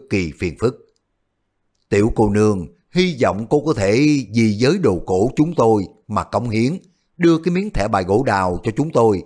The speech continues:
nghiên cứu có được không vậy? Thật ngại quá, hội trưởng Sa.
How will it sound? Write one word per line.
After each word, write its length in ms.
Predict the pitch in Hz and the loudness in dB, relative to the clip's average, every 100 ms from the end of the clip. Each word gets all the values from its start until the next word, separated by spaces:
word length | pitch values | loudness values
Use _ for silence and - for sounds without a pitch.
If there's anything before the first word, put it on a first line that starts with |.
| - | -10
nghiên 240 | - 147 135 | -4 -2 0
cứu 300 | 160 185 233 | 0 0 2
có 80 | 175 | -2
được 140 | - | -2
không 160 | - 113 | -4 -2
vậy? 300 | 98 87 101 _ _ _ _ _ _ _ _ _ | -2 -2 -6 _ _ _ _ _ _ _ _ _
Thật 280 | 104 85 - | -6 -6 -6
ngại 240 | 90 85 | -6 -6
quá, 440 | 95 120 123 175 190 _ | -4 -4 -4 -6 -10 _
hội 260 | - 101 104 | -2 0 0
trưởng 200 | 92 120 | -2 -4
Sa. 360 | - 104 95 | -4 -4 -4